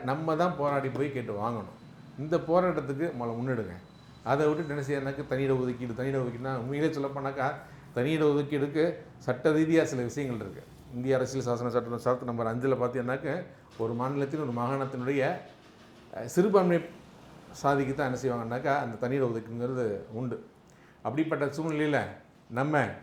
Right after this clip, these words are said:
பெரும்பான்மையான ஒரு சமூகமா இருந்துக்கிட்டு, "எனக்கு தனியிட ஒதுக்கீடு கொடு, தனியிட ஒதுக்கீடு கொடு" கொடுக்கறது பார்த்தீங்கன்னாக்கா, ஒரு கோர்ட்டு கேஸ்ன்னு போனோம்னா கண்டிப்பா அடிபட்டு போயிடும். அப்ப நம்ம போராடி ஒரு விஷயத்தை வாங்கணும்னா, அது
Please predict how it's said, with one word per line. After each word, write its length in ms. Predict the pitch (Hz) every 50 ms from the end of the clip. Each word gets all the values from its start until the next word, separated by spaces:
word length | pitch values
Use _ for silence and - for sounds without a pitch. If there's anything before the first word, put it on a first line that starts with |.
| - - - - - - - _ _ -
பெரும்பான்மையான 560 | 139 156 170 165 165 160 160 156 156 156 147
ஒரு 180 | 139 123 123
சமூகமா 280 | 135 147 147 143 135 131
இருந்துக்கிட்டு, 360 | 131 139 147 131 127 123 101 92 92 - - - - - - -
"எனக்கு 280 | 117 123 139 135 135 127
தனியிட 160 | 139 151 147
ஒதுக்கீடு 320 | 143 139 135 135 135 123
கொடு, 200 | 123 120 120 120
தனியிட 320 | 117 117 123 135 135 135 127
ஒதுக்கீடு 300 | 123 117 117 107 110 110
கொடு" 400 | 113 113 110 110 113 113 113 110
கொடுக்கறது 260 | - 113 113 113 113 110 113
பார்த்தீங்கன்னாக்கா, 560 | 110 104 113 113 113 120 127 143 139 170 175 - - - - - - - - - -
ஒரு 220 | - 117 113 120 113
கோர்ட்டு 280 | 120 143 156 143 151 143
கேஸ்ன்னு 360 | 131 151 151 151 151 143 131
போனோம்னா 280 | 135 135 131 135 143 139
கண்டிப்பா 380 | 135 120 123 131 123 135 117
அடிபட்டு 260 | 117 127 127 120 113 104
போயிடும். 200 | 104 101 98 98 - - - - - - - - - - - - -
அப்ப 240 | 107 107 113 117 113
நம்ம 300 | 110 110 113 113 110 101 113
போராடி 340 | 131 139 143 147 147 160
ஒரு 260 | 156 143 135 120 117 110
விஷயத்தை 360 | 107 - 151 147 139 135 117
வாங்கணும்னா, 480 | 120 123 135 139 131 123 139 170 175
அது 360 | 147 120 113 117 110 104 107